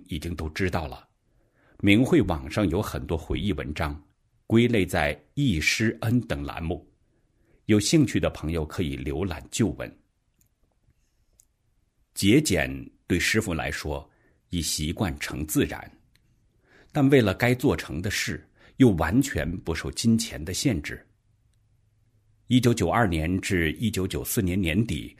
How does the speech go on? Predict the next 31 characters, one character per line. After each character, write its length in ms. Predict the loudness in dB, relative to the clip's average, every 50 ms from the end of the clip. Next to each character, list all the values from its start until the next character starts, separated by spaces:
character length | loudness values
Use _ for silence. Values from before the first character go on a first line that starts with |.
| -20 -20 _ _ _ _
在 180 | 2 2 2 2
中 240 | 2 2 0 0
国 160 | 2 0 -2 -2
大 220 | -4 -4 -4 -2
陆 340 | -2 0 0 -2 -2 -6 -12 _ _
办 160 | -2 -2 0
面 260 | 2 4 4 4 4 2
授 180 | 0 -4 -6 -4
班 240 | -4 -4 -4 -4
的 100 | -4 -4
时 180 | -4 -6 -6 -8
候， 300 | -8 -8 -8 -8 -10 _ _ _ _ _ _ _ _ _ _ _ -4
每 280 | 0 0 0 0 0
期 340 | -2 -4 -2 0 0 0 0 -2
平 260 | -6 -4 -2 -2 0
均 200 | 2 2 0 0
九 200 | 0 -4 -8 -8
天， 300 | -10 -8 -8 -8 -8 -10 -16 _ _ _ _ _ _ _ _ _
收 320 | -10 -2 0 2 2 2 2
费 360 | 2 2 2 2 2 -2 -6 _ _ _
五 220 | -6 -4 -4 -4 -4
十 220 | -2 0 2 2
元 220 | 2 0 -4 -6 -6
人 120 | -6 -6
民 160 | -4 -4 -4 -2
币， 260 | -2 -4 -4 -6 -10 _ _ _ _ _ _ _ _ _
老 240 | -4 -4 -4 -4 -6
学 180 | -4 -2 0
员 200 | 0 0 0 -2
减 240 | -4 -6 -6 -8 -8 -6
半 220 | -6 -8 -8